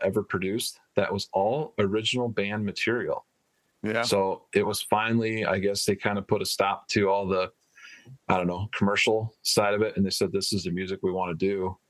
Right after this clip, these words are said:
Speaker 1: And so I think, I think overall it's really good. It's a good album.
Speaker 2: Yeah, for sure. Yeah, the Beatles are one of those bands, like, their early years and their later years are pretty much completely different bands.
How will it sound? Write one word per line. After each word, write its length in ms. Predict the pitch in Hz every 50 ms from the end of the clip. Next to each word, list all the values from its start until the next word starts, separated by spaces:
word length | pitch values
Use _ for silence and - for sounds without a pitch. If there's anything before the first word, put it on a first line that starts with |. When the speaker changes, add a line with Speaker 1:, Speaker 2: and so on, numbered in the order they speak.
| - -
Speaker 1:
And 120 | - 95 98
so 440 | - - 98 95 92 95 95 101 - _ _ _ -
I 60 | - 120
think, 240 | 151 160 160 - _ _ _ - -
I 120 | - 113 123
think 140 | 147 135
overall 280 | 135 131 127 143 139 135
it's 120 | 120 -
really 180 | - 123 120 113
good. 280 | 104 120 151 156 98 - _ _
It's 140 | _ - -
a 40 | 117
good 120 | 113 123 113
album. 340 | 110 113 131 120 95 87 - _ _ _ _ _ _ _ _ _ _ _ _ _
Speaker 2:
Yeah, 200 | - 127 135 127 - _ _ _
for 100 | - 117
sure. 280 | - - 131 - 101 - _ _ - - - - _ -
Yeah, 80 | 139 131
the 80 | 117
Beatles 320 | 107 95 147 180 190 170 139
are 60 | 131
one 100 | 117 120
of 60 | 120
those 120 | 113 104 92
bands, 300 | - 113 110 110 104 104
like, 140 | 98 -
their 180 | - 110 107 - -
early 240 | 123 113 117 120 127
years 480 | 123 123 127 127 131 135 135 131 - - _ _ -
and 160 | 104 101 98
their 120 | 98 95
later 380 | 92 92 95 104 107 113 104 101
years 540 | 95 92 95 95 92 90 90 90 - - - _ _ -
are 340 | 98 95 92 92 92 90 104 _ _ _ _ _ _ _ _ _ _ _ _ _ _ _ _ _ _ -
pretty 180 | - 190 160
much 220 | 120 101 92 - -
completely 440 | - 101 - - 117 110 101 95
different 320 | 90 95 90 - 87 82 76
bands. 400 | 92 87 82 78 73 - -